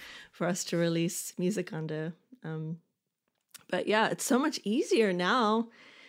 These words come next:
I mean, that's the thing, was thirteen, fourteen years ago, there was just,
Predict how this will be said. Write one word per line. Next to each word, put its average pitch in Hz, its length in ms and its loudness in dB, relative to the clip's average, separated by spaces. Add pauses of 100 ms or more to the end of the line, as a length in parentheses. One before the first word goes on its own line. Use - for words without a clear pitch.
(200)
I 220 80 4
mean, 226 400 6
that's 262 200 2
the 466 60 4
thing, 226 340 4
was 190 200 2
thirteen, 226 560 6
fourteen 202 400 2
years 180 220 0
ago, 165 340 -2
there 202 180 2
was 196 420 2
just, - 440 -2